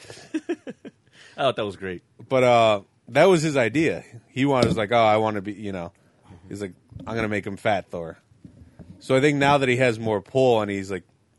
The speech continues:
Speaker 2: they're listening to his ideas, maybe
Speaker 1: Mm-hmm.
Speaker 2: he'll probably still do it. 'Cause Chris Hemsworth is a fu-, is fucking funny. Like,
Speaker 1: Mm-hmm.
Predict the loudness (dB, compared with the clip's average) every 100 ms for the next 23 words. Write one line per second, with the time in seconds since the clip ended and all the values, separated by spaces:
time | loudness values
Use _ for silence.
0 | _ _ _ _ _ _ _ -2 0 0
1 | -2 -4 -6 -6 -4 -4 -6 -8 -8 -10
2 | -8 -10 -8 -8 -8 -12 -12 -12 -12 -16
3 | _ _ -12 -2 0 2 2 0 -4 -4
4 | -8 -12 -16 -14 -14 -14 -8 -6 -6 -6
5 | -4 -4 -6 -20 _ _ _ -12 -12